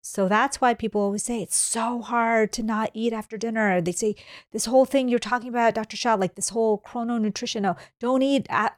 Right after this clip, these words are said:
at, late at night," but I can't, I can't not eat. I'm so hungry. I'm like, "Just try it. Do it for a week or two and watch."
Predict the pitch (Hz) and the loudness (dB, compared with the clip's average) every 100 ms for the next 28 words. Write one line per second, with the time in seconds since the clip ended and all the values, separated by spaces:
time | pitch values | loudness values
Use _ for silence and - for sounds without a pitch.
0 | - 156 226 202 262 262 226 269 277 - | -4 -4 2 4 6 4 2 -2 0 0
1 | 196 247 - - - 226 - - 294 320 | 0 -2 -4 -10 -10 -10 -10 -8 -4 0
2 | 269 262 359 381 196 180 - 277 277 349 | 2 6 6 6 4 2 2 4 4 4
3 | 349 226 170 - _ _ _ 214 233 202 | 4 4 2 -4 _ _ _ -2 -2 -2
4 | - - 240 311 - - - - _ - | -4 2 4 4 0 -4 -6 -12 _ -6
5 | - 180 165 156 - - _ - 214 214 | 0 2 4 2 -2 -8 _ -2 4 6
6 | 226 220 214 135 185 170 208 - 214 202 | 4 2 2 2 2 0 -4 -4 -6 -4
7 | - 185 170 165 190 170 - - - - | -2 0 -2 0 0 0 -4 -8 -10 -12